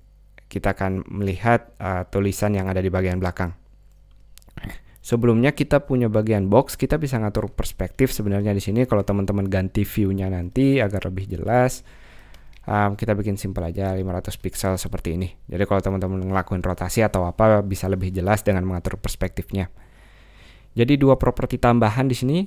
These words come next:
yang belum kita lihat sebelumnya, transform style untuk menghasilkan efek tiga dimensinya pada pembungkusnya dan juga back face visibility untuk menyembunyikan kalau kontennya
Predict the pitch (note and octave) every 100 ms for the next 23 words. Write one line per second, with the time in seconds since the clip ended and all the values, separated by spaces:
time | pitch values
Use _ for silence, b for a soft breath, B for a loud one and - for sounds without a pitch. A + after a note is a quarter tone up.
0 | - - A2 A2 A2 A2+ A2 G#2+ - A#2
1 | G#2 F#2+ B2+ D3 A2+ G#2 - G#2+ G#2 -
2 | A2+ C#3+ D#3+ - G#2+ G#2+ G2+ G2+ G#2 -
3 | G#2 G2 G2+ G2+ G2 G#2 - A2 - G#2+
4 | G#2 G2+ G2 G2+ G2+ C3 G#3+ b b b
5 | b b b b b b - - G#2 -
6 | A2+ G#2+ A2 G#2 G2+ - B2 A#2+ G2+ G2+
7 | A2 G#2 G2+ - G#2+ - - A2+ A#2+ A2
8 | F#2+ - B2 F#2+ G#2 A#2 A#2+ A2 G#2+ G#2+
9 | G#2+ G#2+ F#2+ - G#2+ C3+ C#3 - F#2+ A2
10 | A#2 G#2 G2+ F#2+ F#2 G#2+ A2+